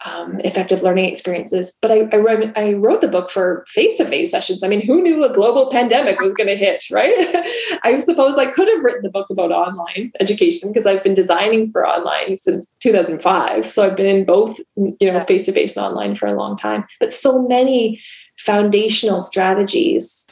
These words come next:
Speaker 1: or I should say it another way, so many strategies are foundational to both modes.
Speaker 2: Mm.
Speaker 1: You know, like, if we kind of unlock the keys of learning design and designing for engagement,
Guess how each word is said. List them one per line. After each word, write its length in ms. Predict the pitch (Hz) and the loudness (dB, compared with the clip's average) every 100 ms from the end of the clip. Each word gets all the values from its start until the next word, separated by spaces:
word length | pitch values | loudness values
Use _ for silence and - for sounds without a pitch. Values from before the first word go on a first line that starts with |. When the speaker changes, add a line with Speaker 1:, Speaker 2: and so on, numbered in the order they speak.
| - | -2
Speaker 1:
or 80 | 190 | 0
I 20 | |
should 180 | 214 208 | 2 2
say 120 | 214 | 0
it 60 | 175 | 0
another 220 | 165 190 | -2 0
way, 200 | 180 170 | 0 0
so 180 | 226 240 | 0 2
many 240 | 262 233 | 4 2
strategies 640 | 220 202 208 220 - 175 190 | 0 0 2 2 2 -2 -2
are 120 | 185 | -6
foundational 640 | - 175 180 196 - 185 | -4 -2 0 0 0 -4
to 120 | - 175 185 | -8 -6 0
both 360 | 185 185 185 - _ _ | 2 2 -2 -16 _ _
modes. 600 | 170 160 - - - - - - | -2 0 -2 -4 -10 -14 -16 -8
Speaker 2:
Mm. 200 | 185 185 | -4 0
Speaker 1:
You 60 | 185 | 2
know, 180 | 190 220 | 4 4
like, 180 | 226 - | 2 0
if 160 | 180 | 0
we 180 | 208 214 | 0 -2
kind 220 | - 220 | 0 0
of 100 | 180 | 2
unlock 580 | 190 190 180 175 185 - - | 0 0 2 2 0 -2 -6
the 80 | |
keys 460 | - 190 196 208 208 | -4 0 0 2 0
of 100 | 170 | 0
learning 320 | 160 165 196 202 | 0 0 0 0
design 600 | 208 214 220 226 233 226 | 2 2 4 4 2 0
and 220 | - 180 | -2 -2
designing 440 | 170 - - 196 | -2 -2 -4 -4
for 140 | - - | -4 -8
engagement, 640 | - - 202 285 320 320 | -2 -2 0 2 2 0